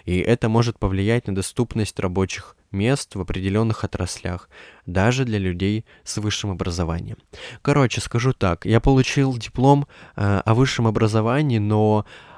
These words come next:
не выстроилась очередь из работодателей, которые готовы, которые хотят меня взять на работу и которые готовы предлагать мне плюс-минус какую-то адекватную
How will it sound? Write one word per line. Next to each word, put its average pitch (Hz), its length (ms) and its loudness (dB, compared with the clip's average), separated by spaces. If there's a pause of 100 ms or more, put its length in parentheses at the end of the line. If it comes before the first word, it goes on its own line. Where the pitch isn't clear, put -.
(280)
не 139 140 4
выстроилась 107 800 0
очередь 117 680 2
из 104 160 0
работодателей, 110 760 2
которые 92 380 -2
готовы, 107 680 0
которые 95 320 -4
хотят 101 400 -2
меня 95 200 0
взять 98 280 0
на 95 80 -2
работу 104 480 -2
и 95 60 -4
которые 95 340 -6
готовы 113 420 0
предлагать 98 600 -2
мне 98 320 0 (640)
плюс-минус 104 880 -2
какую-то 98 600 -4
адекватную 90 1000 0